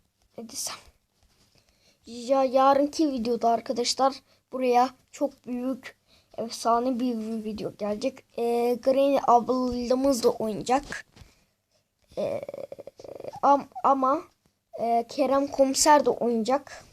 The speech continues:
Oyn-, oynayacak. Arda, Rüzgar, ben, Selena. E, Burak'ın evi arkadaşlar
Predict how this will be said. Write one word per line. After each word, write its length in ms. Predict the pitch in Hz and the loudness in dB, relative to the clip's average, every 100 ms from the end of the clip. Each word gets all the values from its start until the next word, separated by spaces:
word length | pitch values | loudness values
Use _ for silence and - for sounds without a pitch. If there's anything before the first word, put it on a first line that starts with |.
| _ - _ - - - - - _ _ _ _ _ - | _ -20 _ -20 -20 -20 -20 -20 _ _ _ _ _ -10
Oyn-, 340 | 233 233 233 _ | -8 -6 -10 _
oynayacak. 840 | 233 226 226 220 233 294 - - _ _ _ _ 240 | -8 -4 -4 -2 0 0 -2 -18 _ _ _ _ 2
Arda, 560 | 247 247 233 220 185 - _ _ _ _ _ _ | 6 6 6 4 4 -4 _ _ _ _ _ _
Rüzgar, 680 | 247 240 214 254 220 208 208 | -8 -6 -2 2 4 2 2
ben, 320 | 233 220 208 - _ _ _ _ _ _ - - _ _ | 2 4 2 -4 _ _ _ _ _ _ -20 -20 _ _
Selena. 1300 | - - - - - - - 233 233 226 202 202 208 _ _ _ _ _ _ _ _ _ _ _ _ _ _ _ _ _ _ _ _ _ _ _ _ _ _ - - - _ _ _ _ _ _ _ _ - | -8 -4 -2 -2 -2 -4 -2 0 2 2 2 0 -4 _ _ _ _ _ _ _ _ _ _ _ _ _ _ _ _ _ _ _ _ _ _ _ _ _ _ -20 -20 -20 _ _ _ _ _ _ _ _ -6
E, 340 | 226 220 208 | -2 0 0
Burak'ın 480 | 240 269 262 311 294 - | 4 2 2 0 0 2
evi 400 | 262 269 339 349 _ 226 | 0 2 -2 -4 _ -8
arkadaşlar 560 | 226 233 233 - 262 | -6 -2 0 2 0